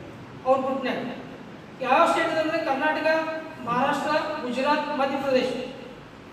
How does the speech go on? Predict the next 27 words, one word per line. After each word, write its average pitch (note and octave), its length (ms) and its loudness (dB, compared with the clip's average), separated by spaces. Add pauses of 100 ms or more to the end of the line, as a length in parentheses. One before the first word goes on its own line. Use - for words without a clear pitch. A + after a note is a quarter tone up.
(180)
ಇವು D4+ 120 0
ನಾ-, C4 280 0
ಉತ್ತರ D#4 140 2
ಪ್ರದೇಶ, B3+ 280 0
sorry, B3 200 0
ಮಧ್ಯಪ್ರದೇಶ, C4 640 -2
ಆ, B3+ 120 6
ಇದ್ರೊಳಗೆ - 480 0 (240)
ನಾಲ್ಕು E4+ 320 2
ಸ್ಟೇಟ್ದಾಗ D4+ 640 2 (680)
total E4 380 4
ಆರು D#4 280 4
ಲಕ್ಷ D#4+ 260 4
ರೈತರು D4 240 2
ಇದ್ದಾರೆ. - 460 0 (320)
ಆ D4+ 220 4
group F4 240 -2
ವತಿಯಿಂದ E4+ 280 2
ನಾವೆಲ್ಲ D#4+ 440 4
ಮಾಹಿತಿಗಳು D4 480 2
ಕಳಿಸ್ತಿರ್ತೀವಿ, - 1080 -2
ಏನು C#4+ 480 2
ಗೊಬ್ಬರ B3+ 200 2
ಹಾಕ್ಬೇಕು, B3 460 2
ಹೆಂಗೆ B3+ 320 0
ಇದು B3+ 140 0
ಮಾಡಬೇಕು. B3 420 0